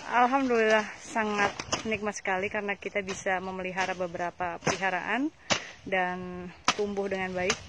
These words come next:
dan kita rawat baik-baik. Kemudian juga sekarang kita main.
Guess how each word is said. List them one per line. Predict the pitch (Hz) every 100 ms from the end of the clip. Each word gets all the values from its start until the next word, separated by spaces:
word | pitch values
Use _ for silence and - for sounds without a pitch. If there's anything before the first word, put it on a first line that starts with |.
| - -
dan | 185 185
kita | 180 180 175
rawat | 180 185
baik-baik. | 185 180 - 170 202 - - - - - - - - -
Kemudian | 202 190 190 190
juga | 202 185 190 196 190 185 - - - - - - - - -
sekarang | - 202 196 208 269 - - - - - - - - - - - - - - - - - - - - - 294
kita | 302
main. | 311 320 311 294